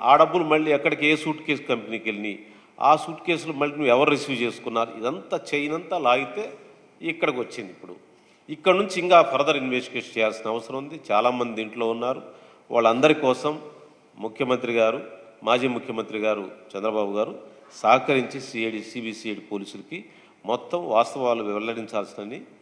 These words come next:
నేను విజ్ఞప్తి చేస్తా ఉన్నాను. మరి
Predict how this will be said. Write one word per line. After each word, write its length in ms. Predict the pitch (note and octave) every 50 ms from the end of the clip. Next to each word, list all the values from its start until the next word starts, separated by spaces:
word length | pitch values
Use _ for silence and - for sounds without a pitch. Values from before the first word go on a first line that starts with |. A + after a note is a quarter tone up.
| _ _ _ _ -
నేను 200 | G2+ G#2 G2+ F#2+
విజ్ఞప్తి 440 | F2 F2 E2+ G2+ G#2 - - - -
చేస్తా 240 | F2+ - - - F2+
ఉన్నాను. 300 | E2+ F2 F2+ E2+ E2+ E2+ - - _ _ _ _ _ _ _ _
మరి 420 | B2+ C3+ C#3+ C#3+ C#3+ C3+ C3 C#3